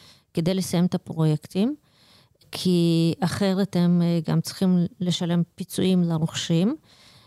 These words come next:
ובינתיים המדינה לא לקחה את הפיצויים האלה על עצמה. ודבר שני, מכיוון שלפי הגדרה,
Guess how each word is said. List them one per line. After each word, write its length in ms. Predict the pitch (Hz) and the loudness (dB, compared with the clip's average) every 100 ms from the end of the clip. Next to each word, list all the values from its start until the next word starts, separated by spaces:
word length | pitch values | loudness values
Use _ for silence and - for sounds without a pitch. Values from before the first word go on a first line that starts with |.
| _ _ | _ _
ובינתיים 540 | 170 165 170 165 - 185 | -4 0 0 0 0 2
המדינה 480 | 185 180 170 175 175 | 2 2 2 2 2
לא 200 | 175 175 | 2 0
לקחה 280 | - 180 | -2 -2
את 80 | 170 | -2
הפיצויים 460 | 170 - - 170 165 | -2 -8 -6 0 2
האלה 280 | 160 160 160 | 2 2 0
על 80 | 156 | -2
עצמה. 420 | - - 165 190 294 _ _ _ _ _ - _ - | -4 0 2 0 -4 _ _ _ _ _ -20 _ -4
ודבר 360 | 190 185 202 254 | -2 0 0 -2
שני, 560 | - 262 254 311 349 | -2 -2 0 0 0
מכיוון 640 | 311 285 - 202 196 233 254 | 0 0 -2 -2 0 0 -2
שלפי 640 | - 214 214 208 - 220 | -2 -2 0 0 0 -2
הגדרה, 640 | 240 202 185 170 208 247 | -2 -2 -2 0 0 0